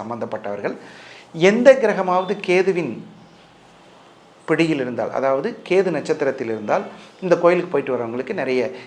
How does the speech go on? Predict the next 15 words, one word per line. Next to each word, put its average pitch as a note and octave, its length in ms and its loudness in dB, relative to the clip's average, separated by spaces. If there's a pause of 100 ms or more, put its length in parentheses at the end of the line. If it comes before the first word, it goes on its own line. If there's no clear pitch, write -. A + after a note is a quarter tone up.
(200)
கேது F3 240 2
திசை C3+ 260 -4
நடப்பவர்கள், A2 600 -4
கேது E3 320 -2
புத்தி C3+ 280 -6
நடப்பவர்கள் A#2 520 -4
இந்த D3 140 -6
கோயிலுக்கு C3 460 -4
போகிறதுக்கு A3 380 -10 (300)
நிறைய C#3 220 0
வாய்ப்பு B2 340 -2
ஏற்படும். G#2+ 340 -8 (560)
நீங்கள் F3+ 380 0
கேட்கும் A3+ 640 0
வரத்தை D3+ 520 -2